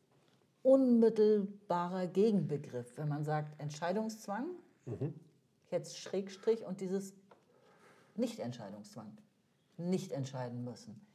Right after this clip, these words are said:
Speaker 2: Ja.
Speaker 1: Ne? Also dass das tatsächlich an, äh, zwei logisch sich bedingende und aus-, gleichzeitig ausschließende, äh, Gegensätze sind.
Speaker 2: Ja.
Speaker 1: Zwei Gegenbegriffe. Das fand da,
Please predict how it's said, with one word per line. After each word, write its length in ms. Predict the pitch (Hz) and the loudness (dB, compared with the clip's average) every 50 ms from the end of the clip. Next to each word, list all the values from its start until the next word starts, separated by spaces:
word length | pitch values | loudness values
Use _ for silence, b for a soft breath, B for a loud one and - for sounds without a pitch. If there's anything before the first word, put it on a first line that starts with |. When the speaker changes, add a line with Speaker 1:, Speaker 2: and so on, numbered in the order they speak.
| _ _ | _ _
Speaker 2:
Ja. 180 | - 123 101 - - | -10 -10 -10 -10 -10
Speaker 1:
Ne? 140 | - 190 208 | -10 -8 -8
Also 200 | - 151 151 160 | -6 -6 -6 -4
dass 200 | 151 175 165 160 | -2 -2 -2 -2
das 160 | - 196 196 | -2 -4 -4
tatsächlich 500 | - - 185 190 202 202 196 190 196 190 | -4 -6 -6 -4 -2 -2 -2 -2 -4 -6
an, 300 | 175 170 170 165 147 - 113 | -6 -6 -6 -6 -8 -8 -8
äh, 340 | 147 165 156 160 165 156 160 | -8 -8 -6 -6 -8 -8 -10
zwei 420 | - - - 175 170 175 175 147 151 | -12 -10 -6 -4 -4 -2 -4 -4 -4
logisch 380 | 170 180 220 214 202 190 196 - | -2 -2 0 0 0 -2 -4 -4
sich 280 | - 185 190 - - - - _ _ _ _ _ _ _ _ _ _ _ _ _ _ _ - 156 - | -4 -4 -4 -4 -8 -18 -20 _ _ _ _ _ _ _ _ _ _ _ _ _ _ _ -14 -12 -10
bedingende 720 | - 156 151 - 220 240 302 320 294 302 302 294 262 226 156 | -10 -4 0 2 4 4 4 2 2 2 4 4 4 4 4
und 240 | 202 202 196 - | 2 0 0 -2
aus-, 260 | - 165 170 190 185 - | 0 0 0 -2 -2 -4
gleichzeitig 440 | 180 180 175 175 - 160 156 156 | -4 -6 -6 -6 -8 -12 -10 -6
ausschließende, 1200 | - 160 175 180 180 - - 196 175 156 165 175 170 165 160 170 165 165 165 165 165 160 139 156 175 160 | -4 -2 -2 -2 -4 -6 -6 -6 -6 -6 -8 -10 -10 -8 -6 -4 -4 -2 -2 -2 -2 -2 -2 -2 -2 -2
äh, 20 | |
Gegensätze 680 | 151 156 156 139 151 147 117 113 110 - - - 107 98 - - | -2 -2 -2 -2 -2 -2 -4 -4 -6 -8 -12 -14 -14 -16 -16 -12
sind. 300 | - 123 120 110 107 110 | -10 -10 -10 -8 -6 -4
Speaker 2:
Ja. 140 | 123 117 101 - - - - | -4 -4 -4 -6 -12 -20 -20
Speaker 1:
Zwei 220 | - - 156 147 143 | -12 -6 -4 -4 -4
Gegenbegriffe. 800 | 147 165 160 139 139 135 120 - - 120 113 - - - - b b b b b b b b b b b b b b b b b b b _ | -2 -4 -4 -4 -4 -6 -8 -10 -12 -14 -14 -12 -12 -12 -12 b b b b b b b b b b b b b b b b b b b _
Das 160 | - 170 151 | -8 -8 -2
fand 220 | - 196 196 190 - | 0 0 0 0 0
da, 340 | 160 165 165 165 165 123 | -2 -2 -2 -2 -4 -6